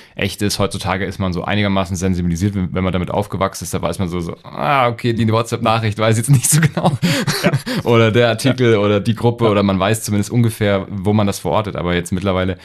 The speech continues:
Speaker 1: bin ich auch, äh, auf YouTube schon auf, auf Videos reingefallen, wo ich mir dachte, okay, Moment mal, ist das echt oder ist das
Speaker 2: Ja.
Speaker 1: nicht echt? Sitzt der Bär da mit der
Speaker 2: Mhm.
Speaker 1: Oma auf der Bank? <laughs> Nee. Ähm, also so in die, in die Richtung. Ähm, erzähl uns doch mal ein bisschen, was, was sind denn so die,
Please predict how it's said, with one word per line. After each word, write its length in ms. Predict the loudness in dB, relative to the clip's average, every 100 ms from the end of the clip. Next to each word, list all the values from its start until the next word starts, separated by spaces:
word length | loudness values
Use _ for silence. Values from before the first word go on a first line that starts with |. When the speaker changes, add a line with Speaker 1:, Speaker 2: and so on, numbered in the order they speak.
| -18 -20 -12 -4
Speaker 1:
bin 120 | -2
ich 160 | 0
auch, 180 | -2 -2
äh, 340 | -2 0 0 -2
auf 160 | 0 0
YouTube 260 | 2 0
schon 160 | 0 0
auf, 300 | 0 -4 -10
auf 200 | -8 -4
Videos 320 | -2 -2 0
reingefallen, 540 | -2 -2 -2 -2 -2
wo 100 | -2
ich 100 | -4 -4
mir 80 |
dachte, 320 | -4 -4 -4 -6
okay, 180 | -6
Moment 220 | -6 -6 -8
mal, 180 | -12 -12
ist 140 | -12
das 100 | -2
echt 220 | 0 2
oder 200 | 0 -2
ist 80 | -2
das 80 | -4
Speaker 2:
Ja. 60 | -2
Speaker 1:
nicht 220 | -2 -2
echt? 200 | -4 -4 -12 -12 -8 0
Sitzt 260 | 0 2
der 80 | 0
Bär 240 | 2 2 4
da 100 | 4
mit 180 | 4
der 120 | 2 2
Speaker 2:
Mhm. 120 | -4 -2
Speaker 1:
Oma 220 | 2 4
auf 160 | 4 2
der 100 | 0
Bank? 380 | 2 2 2 2 0 2 0
<laughs> 360 | 0 0 0 0
Nee. 240 | 0 0 -4 -12 -12 -2
Ähm, 240 | 0 0 0
also 180 | 0 2
so 160 | 2 4
in 80 |
die, 60 | 2
in 140 | 2 0
die 80 |
Richtung. 240 | 0 -2 -4
Ähm, 240 | -4 -4 -6 -18 -20 _ _ -6
erzähl 260 | -2 2 0
uns 100 | 2
doch 80 | 2
mal 140 | 4
ein 100 | 2
bisschen, 340 | 0 2 2
was, 220 | 2 -4 -6
was 160 | -4 0
sind 240 | 0 0
denn 80 | 0
so 140 | 0
die, 240 | -2 -4